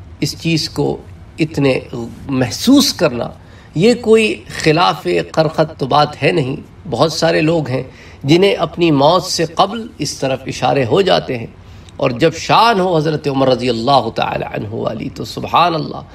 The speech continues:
सुभान अल्लाह, सुभान अल्लाह। अब इस वाक़े की ज़रा मैं आपको background दे दूँ कि हज़रत उमर रज़ी अल्लाह ताला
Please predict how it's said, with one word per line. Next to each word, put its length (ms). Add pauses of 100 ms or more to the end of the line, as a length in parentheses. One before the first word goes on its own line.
(280)
सुभान 560
अल्लाह, 300
सुभान 460
अल्लाह। 640
अब 140
इस 220
वाक़े 520
की 440 (160)
ज़रा 300
मैं 160
आपको 340
background 600
दे 140
दूँ 180 (640)
कि 60
हज़रत 380
उमर 280
रज़ी 220
अल्लाह 460
ताला 420